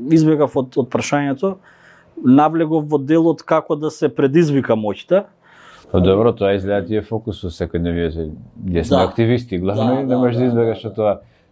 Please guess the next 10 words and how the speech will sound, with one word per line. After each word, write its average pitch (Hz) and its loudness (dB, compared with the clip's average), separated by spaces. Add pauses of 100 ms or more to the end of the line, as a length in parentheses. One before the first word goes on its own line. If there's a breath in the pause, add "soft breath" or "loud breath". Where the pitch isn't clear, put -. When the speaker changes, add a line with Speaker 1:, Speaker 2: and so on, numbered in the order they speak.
Speaker 2:
што - -10
те 98 -2
следи 95 2
цел 90 0
живот. 101 -4 (1000 soft breath)
Speaker 1:
Така 175 4
да, 175 2
во 170 0
суштина, 175 0
а, 156 2